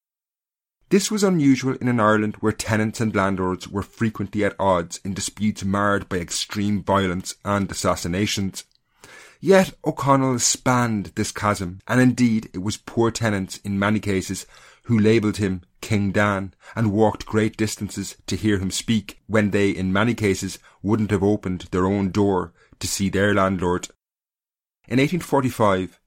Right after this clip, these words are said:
when the Great Famine began after the failure of the potato crop, O'Connell, being one of the most prominent people on the island,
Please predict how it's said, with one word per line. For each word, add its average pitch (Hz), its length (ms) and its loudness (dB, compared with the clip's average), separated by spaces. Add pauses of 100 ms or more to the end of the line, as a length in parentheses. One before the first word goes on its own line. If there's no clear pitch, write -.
(160)
when 107 100 0
the 107 80 2
Great 117 300 2
Famine 107 380 0
began 92 500 0 (180)
after - 240 0
the 92 100 -4
failure 104 520 0 (180)
of 87 100 -8
the 104 80 -2
potato 104 360 0
crop, 85 360 0 (540)
O'Connell, 117 540 0 (100)
being 107 220 2
one 104 100 2
of 101 100 -2
the 95 60 -4
most 95 280 -4
prominent 104 460 -2
people 117 380 -4
on 117 160 2
the 110 100 2
island, 92 400 2